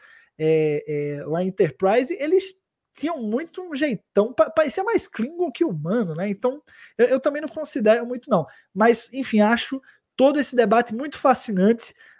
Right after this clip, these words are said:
Não tenho a menor conclusão para ele, porque nós não temos uma conclusão para toda essa jornada da número um. Acho que vamos ver, vamos nos aprofundar, é, nessa raça ainda, mas eu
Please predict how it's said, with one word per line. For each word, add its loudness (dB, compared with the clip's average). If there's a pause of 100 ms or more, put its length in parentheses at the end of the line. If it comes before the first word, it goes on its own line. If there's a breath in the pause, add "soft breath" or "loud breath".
(120)
Não -2
tenho 0
a 6
menor 2
conclusão 2
para 4
ele, 6
porque 4
nós 2
não -4
temos -4
uma -2
conclusão -4 (260 soft breath)
para 4
toda 4
essa 0
jornada -4 (320 soft breath)
da 0
número 6
um. -6 (140)
Acho -2
que -6
vamos 0
ver, 2
vamos -4
nos -2
aprofundar, -4 (400 soft breath)
é, 0
nessa -2
raça -4
ainda, -4 (420 soft breath)
mas 2
eu 0